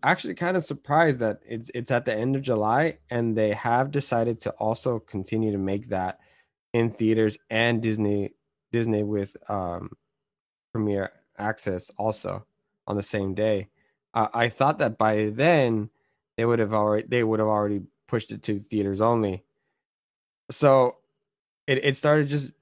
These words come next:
you know, making me think, is, could this be the new norm for Disney? Because they're just like,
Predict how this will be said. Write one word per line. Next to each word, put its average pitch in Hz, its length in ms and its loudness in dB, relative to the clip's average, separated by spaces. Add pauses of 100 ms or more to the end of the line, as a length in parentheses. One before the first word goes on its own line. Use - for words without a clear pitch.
you 127 100 -4
know, 120 80 -2
making 127 280 -2
me 113 120 -2
think, 143 540 -2 (400)
is, 120 240 -4 (680)
could 147 200 0
this 156 120 0
be 165 140 2
the 151 120 2
new 147 140 2
norm 113 300 0
for 147 140 -4
Disney? 165 540 0 (460)
Because 113 560 -2 (420)
they're 127 160 2
just 117 260 -8
like, 117 360 -2